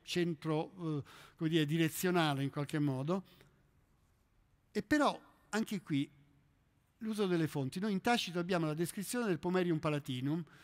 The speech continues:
in cui ci vengono indicati i quattro angoli del Pomerio Palatino. Questa cosa è stata presa sul serio, troppo sul serio. Perché in realtà, tra l'altro, uno di questi quattro angoli è l'ara massima di Ercole.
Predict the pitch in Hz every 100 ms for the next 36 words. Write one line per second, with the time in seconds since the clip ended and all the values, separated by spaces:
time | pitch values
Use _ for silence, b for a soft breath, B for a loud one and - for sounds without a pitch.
0 | B 190 180 233 196 202 190 180 185 208
1 | 247 233 180 202 202 175 175 175 165 156
2 | 143 151 151 143 139 131 135 123 135 110
3 | - _ b b b b b - 240 285
4 | 196 175 - 233 226 254 240 185 - -
5 | _ _ - 202 180 135 123 131 135 139
6 | - - b b b - 226 - 139 123
7 | 104 120 127 131 107 B B B B -
8 | 190 - 240 226 254 240 - 143 143 -
9 | 202 208 156 143 226 208 165 202 - 175
10 | 208 202 175 143 127 135 143 185 196 B
11 | B B 233 233 - - - - 202 226
12 | 214 202 - 196 170 160 135 131 - 151
13 | 151 B